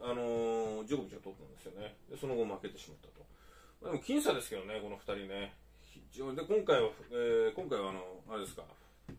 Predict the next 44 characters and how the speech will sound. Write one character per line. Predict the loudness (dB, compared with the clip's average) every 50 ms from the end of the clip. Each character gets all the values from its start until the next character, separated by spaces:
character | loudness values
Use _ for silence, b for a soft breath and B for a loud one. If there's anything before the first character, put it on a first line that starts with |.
| b b b b b b b b 0
フ | 0
ァ | 0
イ | 2
ブ | 0
セ | -4
ッ | -6 -6
ト | -6
マ | -8
ッ | -8 -8
チ | -12 -12 -12 -12 -14 -18 -20 -16 -10
と | -6
い | -4 -2
う | -2 -4 -4
こ | -6
と | -10 -10 -12
で | -12 -14
す | -14 -16
ん | -16 -16 -16
で。 | -16 -16 -16 -16 -18 B B B B B B B B B B B B -6
も | -2 2 2 2
つ | 2 0 -2 2 4
れ | 6 8
る | 8 6 6
か、 | 4 0 0 0 0 -4 -8 -10
持 | -6 -6 -6
っ | -6
て | -2 2 2
い | 2
く | 2 0
か | -6 -6
で | -6
す | -10 -14 -12
ね。 | -12 -10 -10 -10
お | -10
そ | -8 -6 -4
ら | -4 -4
く | -4 -4 -4 -2
ね、 | 2 4 6 8 8 8 6 6
私、 | 2 0 -2 -4 -4 -4 -8 -10 -8 -8 -6 -2 0 2 4 4 6 6 4 4 6 4 4 4
ア |
ル | 4 4
カ | 4 4
ラ | 4 4
ス | 0